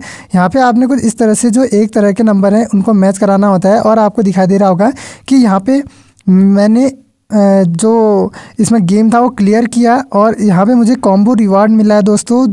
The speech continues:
जो है थ्री पॉइंट फ़ोर टू यूएस डॉलर का, जिसमें अगर मैं पे-, ये कलेक्ट के ऑप्शन पे टैप करूँगा तो एक वीडियो ऐड चलेगा और यहाँ पे ये जो मेरे को रिवॉर्ड मिला है वो ऊपर, अ, मेरे कैश पे ऐड हो जाएगा। लेकिन दोस्तों, इसमें एक प्रॉब्लम ये है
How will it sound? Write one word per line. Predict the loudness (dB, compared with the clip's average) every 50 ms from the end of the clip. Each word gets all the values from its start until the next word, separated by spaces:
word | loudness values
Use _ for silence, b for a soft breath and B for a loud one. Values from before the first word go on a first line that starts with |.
| -2 -2
जो | 0 0 2 2
है | 2 0 -2
थ्री | -2 -2 -2 -2 -2
पॉइंट | 0 0 0 0 0 0 -2 -2
फ़ोर | -2 0 0 0 2
टू | 2 2 2
यूएस | 2 2 2 0 0
डॉलर | 0 0 0 0 0
का, | 0 -2 -4 -4 B B B B B B
जिसमें | -2 0 0 0 0
अगर | 2 2 0
मैं | 2 2 2 0 0 -2
पे-, | -2 0 0 0 2 2 2
ये | 2 0 0
कलेक्ट | 0 -2 -2 -2 -2 -4 -6 -4
के | -2 -2
ऑप्शन | -2 0 -2 -2 -2
पे | -2
टैप | -2 -2 -2 -2 0
करूँगा | 0 0 0 0 0
तो | 0 0
एक | 0 2
वीडियो | 2 2 2 2 2 2 2
ऐड | 0 0 -2
चलेगा | -2 -2 0 0 2 2 0 0
और | 0 0 0 0 0 0
यहाँ | 0 0 0 0
पे | 0 -2 -2 -2 -4 B B B B B B B B B -10 -6 -2 0
ये | 0 2 2 2
जो | 0 0 -2 -4 -8 _ -6
मेरे | -2 0 2 2 2 0 0
को | 0 0
रिवॉर्ड | 0 0 0 2 0 2 2
मिला | 0 0 2 0
है | 0 0
वो | 2 0 0
ऊपर, | 0 0 0 -2 -2 -2
अ, | -2 -2 0 0 2 2 2 2
मेरे | 2 0 0 0
कैश | 0 0 0 0 0 -2
पे | -2 -2 0
ऐड | 0 0 0 0
हो | 0
जाएगा। | 0 0 0 0 0 0
लेकिन | 0 0 0 0 0 2
दोस्तों, | 0 0 -2 -2 -2 -2
इसमें | 0 0 0 0
एक | 0 0 -2 -2 0
प्रॉब्लम | 0 0 0 2 0 2 2
ये | 2 2
है | 2 2 2 0